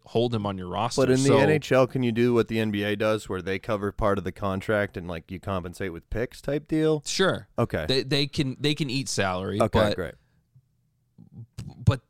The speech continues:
Speaker 1: like, s-, to say they were even gonna eat half of his salary, I think he's at, like, eight million or something like that. So he's a, he's a big contract.
Speaker 2: Let's see. Let's, let's see this. Um, I also wanna say,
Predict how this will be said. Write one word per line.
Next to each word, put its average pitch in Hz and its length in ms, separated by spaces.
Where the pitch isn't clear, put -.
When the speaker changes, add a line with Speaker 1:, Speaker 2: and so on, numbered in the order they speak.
Speaker 1:
like, 117 340
s-, - 220
to 123 160
say 143 300
they 139 160
were 127 180
even 127 260
gonna 123 180
eat 123 200
half 127 300
of 104 100
his 101 140
salary, 123 440
I 117 100
think - 200
he's 113 200
at, 95 140
like, 95 280
eight 131 240
million 113 480
or 87 80
something 120 480
like 90 220
that. 90 260
So 98 140
he's 165 200
a, 127 160
he's 180 220
a - 60
big 123 300
contract. 95 540
Speaker 2:
Let's - 160
see. 101 240
Let's, - 300
let's 113 220
see - 180
this. 80 320
Um, 110 540
I 120 60
also 131 260
wanna 113 220
say, 95 540